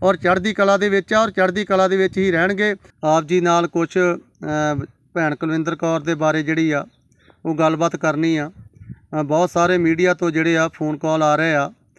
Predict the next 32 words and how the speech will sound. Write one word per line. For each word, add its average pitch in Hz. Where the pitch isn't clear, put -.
ਕਿ 165
ਉਹਨਾਂ 180
ਦੀ 180
ਜਿਹੜੀ 175
ਪੋਸਟਿੰਗ 160
ਆ, 156
ਉਹ 165
ਬੰਗਲੌਰ 147
ਹੋ 156
ਗਈ 139
ਆ। 135
ਔਰ 185
ਅੱਜ 185
ਦੱਸਣਾ 180
ਚਾਹੁੰਦੇ 196
ਆ 202
ਕਿ 214
ਪੋਸਟਿੰਗ 185
ਜਿਹੜੀ 185
ਆ, 160
ਭਾਜੀ 175
ਵੀ 202
ਤੇ 196
ਭੈਣ 185
ਜੀ 170
ਦੋਵੇਂ 175
ਇੱਕੇ 208
ਹੀ 196
ਮਹਿਕਮੇ 175
ਦੇ 170
ਵਿੱਚ 151
ਆ। 151